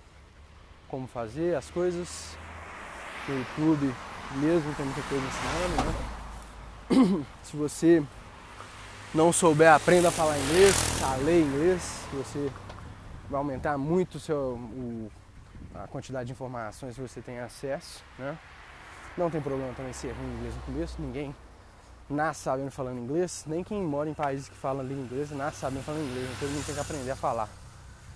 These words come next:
É, você não precisa ser fluente, você sabendo ler já te dá acesso a muita coisa, né?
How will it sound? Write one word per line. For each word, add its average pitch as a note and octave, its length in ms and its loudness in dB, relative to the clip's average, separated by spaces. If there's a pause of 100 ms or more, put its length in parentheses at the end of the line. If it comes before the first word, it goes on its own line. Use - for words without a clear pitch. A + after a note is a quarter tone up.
(300)
É, C3 680 0
você C#3 200 -6
não C#3+ 40 -6
precisa C#3+ 240 -6
ser C#3 140 -6
fluente, D3 340 -6
você B2 160 -8 (960)
sabendo C3 500 -4
ler C3 240 -2
já C3+ 160 -6
te - 160 -14
dá C3 220 0
acesso C3 360 -8
a C3 60 -8
muita C3+ 220 -8
coisa, B2+ 400 -8 (140)
né? C#3 140 -8